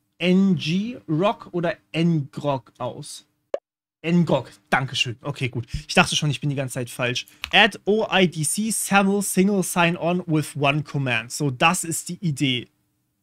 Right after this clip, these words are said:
Du kannst Single Sign-On aktivieren mit ngrok. Auf jeden Fall, ngrok ist quasi einfach nur, yo, ich hoste jetzt hier übrigens meine Anwendung und, äh, damit ermögliche ich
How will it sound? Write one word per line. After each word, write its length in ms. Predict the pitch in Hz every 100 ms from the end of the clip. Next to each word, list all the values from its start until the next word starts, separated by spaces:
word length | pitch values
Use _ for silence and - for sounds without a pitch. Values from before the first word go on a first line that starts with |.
| _ _ _ -
Du 100 | 156
kannst 540 | - 214 269 - -
Single 460 | - - - 254 247
Sign-On 680 | - 208 196 190 165 196 185
aktivieren 840 | 139 - - 151 143 147 190 202
mit 240 | - 160 - _ -
ngrok. 800 | 160 170 156 - 131 123 - - -
Auf 140 | 160
jeden 100 | 214
Fall, 140 | 196 170
ngrok 400 | 208 214 196 196
ist 180 | 190 180
quasi 380 | - 156 170 160
einfach 240 | 156 156
nur, 160 | 156 151
yo, 240 | 135 165
ich 160 | 156 -
hoste 260 | 185 190 170
jetzt 220 | 165 -
hier 160 | 170
übrigens 460 | 170 - 170 156 -
meine 320 | 147 151 143
Anwendung 640 | 143 214 202 185 180 180 - - _ _ _
und, 500 | 165 160 156 151 143
äh, 280 | 135 139 139 -
damit 400 | 143 151 139 -
ermögliche 540 | 123 156 156 160 139
ich 240 | 165 -